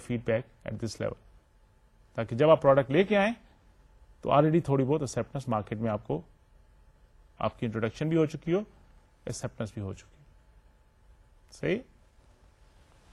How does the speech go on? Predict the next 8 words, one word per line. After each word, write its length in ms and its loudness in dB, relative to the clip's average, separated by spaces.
تو 80 -2
تھرڈ 180 8
اسٹیج 280 6
was 280 6
concept 300 2
development 480 2
and 140 0
testing۔ 320 -2